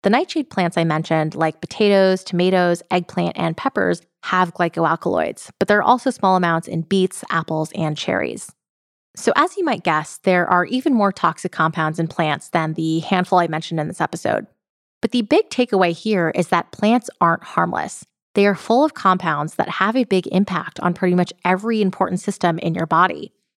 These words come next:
Some of these effects you can feel right away if it manifests as nausea or a burning of your throat from eating nightshades, let's say. But a lot of these effects are happening at a cellular level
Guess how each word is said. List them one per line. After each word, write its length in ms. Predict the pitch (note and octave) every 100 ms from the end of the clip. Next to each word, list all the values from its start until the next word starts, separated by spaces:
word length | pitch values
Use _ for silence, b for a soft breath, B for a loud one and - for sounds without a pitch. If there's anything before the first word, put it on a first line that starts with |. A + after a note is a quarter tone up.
| _ _ -
Some 240 | - D4
of 120 | F#4
these 180 | A3 F#3+
effects 480 | F3+ F3 D#3 - F#3+
you 60 |
can 100 | F#3
feel 240 | E3+ F#3 E3+
right 180 | E3+ D#3+
away 520 | E3+ A#3+ G#3 F3 -
if 80 | F3
it 100 | F#3
manifests 520 | F3+ F3+ - F3 -
as 260 | D#3+ D#3+ -
nausea 520 | E3+ F#3+ F3 E3+ D#3+
or 320 | F3+ E3+ E3
a 140 | F3+ F3
burning 320 | F#3 F3+ F3
of 40 |
your 120 | E3 E3
throat 280 | C4 A#3+
from 160 | - F#3
eating 200 | F3 E3+
nightshades, 440 | A#3+ C#4+ - F#3+
let's 200 | - -
say. 260 | - - - _ _ _ _ -
But 140 | G#3+ G#3
a 80 |
lot 240 | G#3+ B3 F4+
of 120 | -
these 160 | B3+ G3
effects 440 | - G3+ G3 -
are 120 | F#3
happening 520 | E3 A3 - G3+ F3
at 160 | - -
a 100 | F3+
cellular 540 | - F#3 G3+ G#3+ F3+
level 540 | F3 G#3+ C4 - -